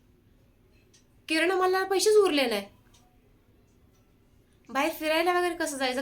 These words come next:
खरेदी कशी करायची? आता तर सण आला, का-, काय करायचं काय समजतच नाही.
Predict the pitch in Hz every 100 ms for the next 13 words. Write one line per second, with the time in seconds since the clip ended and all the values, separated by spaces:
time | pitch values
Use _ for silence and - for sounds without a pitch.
0 | 269 320 466 523 494 453 403 330 254 220
1 | 214 233 240 - - - - 240 269 320
2 | 311 302 311 330 262 233 220 - - -
3 | _ - _ _ - - - - - -
4 | _ _ _ _ - - - - _ -
5 | - - - _ - 294 - - 339 427
6 | 415 392 392 403 403 370 381 320 294 330
7 | 381 320 269 208